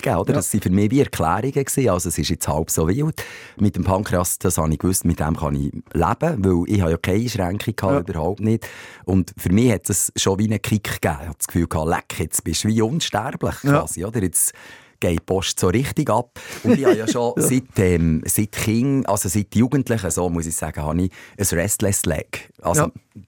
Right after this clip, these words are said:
Speaker 1: mir hat mir immer gesagt, das ist ein Restless Leg.
Speaker 2: Das
Speaker 1: Du kannst nichts machen, das ist einfach so. Also, Mami könnte mitnehmen, das sind ja so, ähm,
Speaker 2: Opiat am besten, sagt
Speaker 1: Ja.
Speaker 2: man. Also, zum schnell den Leuten erklären, was Restless Leg bedeutet. Das sind, äh, man mu-, hat einfach das Gefühl, man muss laufen, also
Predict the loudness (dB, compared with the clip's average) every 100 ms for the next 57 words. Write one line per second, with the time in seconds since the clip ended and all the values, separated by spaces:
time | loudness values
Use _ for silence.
0 | _ 2 4 4 2 4 4 2 -2 -2
1 | -2 -2 -2 -2 -2 -2 -2 -2 -4 -6
2 | -8 -16 -16 -18 -4 -2 0 0 0 0
3 | 4 4 4 2 2 2 0 2 2 2
4 | 2 0 0 0 2 2 0 2 2 0
5 | 2 0 2 0 2 0 -2 0 -2 0
6 | 0 0 0 0 -2 -4 -6 0 4 4
7 | 4 2 2 0 -2 -4 _ -20 -10 0
8 | 2 2 0 0 -2 4 4 6 4 4
9 | 4 2 2 2 2 2 2 2 0 0
10 | 0 2 0 0 -2 0 0 0 2 4
11 | 4 4 4 4 2 0 -2 0 4 6
12 | 4 4 4 4 2 -2 -4